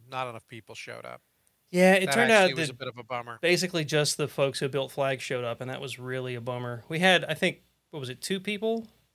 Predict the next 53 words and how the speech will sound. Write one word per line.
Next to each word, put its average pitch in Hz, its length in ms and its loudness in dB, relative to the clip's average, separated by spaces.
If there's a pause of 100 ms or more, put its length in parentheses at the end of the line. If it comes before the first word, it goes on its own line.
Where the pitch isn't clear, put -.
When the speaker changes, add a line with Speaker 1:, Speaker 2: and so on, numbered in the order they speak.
(180)
Speaker 2:
or 139 100 -8
one 147 180 -2
person? 120 440 -12
No, 170 320 4
t-, - 160 -12 (160)
technically 208 420 2
two 175 180 0
people, 175 300 -4
and 131 100 -4
one 160 120 0
of 156 60 0
those 143 180 0
was 123 100 -8
an 127 80 -6
admin. 123 320 -6 (1080)
Uh, 135 160 2
that 123 160 -6
showed 131 260 2
up 120 220 -4
that 139 160 -10
didn't 127 220 -8
fill 123 160 -10
flags. - 400 -12 (720)
We 233 60 -4
still 233 180 6
had 208 100 8
fun, 165 240 6
though. 170 260 6
We 156 260 -2 (180)
ate 156 140 0
a 151 60 2
lot 143 200 4
of 135 60 -4
really 139 380 -4
tasty 135 400 -6
restaurants 135 500 -4
in 127 80 -8
Easton. 143 540 -4 (360)
I 143 40 -14
got 139 160 0
to 131 60 -4
have 135 160 -4
lunch 135 200 -4
at 131 120 -10
Porter's, 139 360 -4
which 139 160 -6
I 135 60 -2
haven't 127 320 -8
since 135 180 -8
I 123 60 -6
left 127 180 -6
the 131 80 -14
college. 135 520 -4